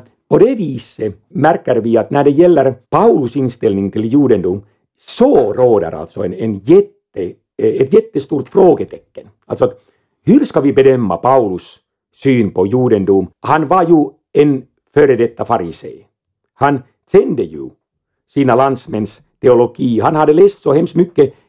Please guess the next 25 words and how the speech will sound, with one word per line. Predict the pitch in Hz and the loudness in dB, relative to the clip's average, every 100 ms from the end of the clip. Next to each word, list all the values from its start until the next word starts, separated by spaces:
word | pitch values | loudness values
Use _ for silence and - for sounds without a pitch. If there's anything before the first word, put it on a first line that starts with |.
| - | 0
judendom. | 165 175 143 143 127 - _ _ _ _ | 2 4 2 -2 -4 -10 _ _ _ _
Han | - 185 | -2 -2
borde | 185 262 202 156 | 0 -2 0 0
veta, | 135 196 170 - - 123 104 _ _ _ _ _ _ - | 4 4 4 -2 -8 -8 -8 _ _ _ _ _ _ -2
men | 151 | 0
vad | 147 220 | 2 2
menar | 247 285 233 180 | 2 2 2 0
han | 123 127 123 | 0 -2 -2
när | 123 | -2
han | 117 127 | -2 -4
kritiserar | 139 135 123 135 113 104 | -2 -2 0 0 0 -2
så | 113 | -4
mycket? | 120 135 - - - _ _ _ - | -2 -4 -6 -14 -14 _ _ _ -2
Och | 143 139 - _ _ _ _ - | 0 0 -6 _ _ _ _ -2
jag | 156 | -2
tror | 160 202 208 | -2 0 2
att | 156 - | 2 0
här | 151 240 233 120 | -2 0 0 -2
har | 101 123 117 90 78 71 | -2 -2 -2 -2 -8 -14
vi | 85 71 76 | -16 -16 -8
denna | 110 98 | -8 -8
svaga | - - 120 95 - - | -10 -2 -2 -2 -6 -10
punkt | 110 110 - - _ _ _ _ - | -8 -8 -10 -20 _ _ _ _ -6
i | 110 | 0
den | 113 | 2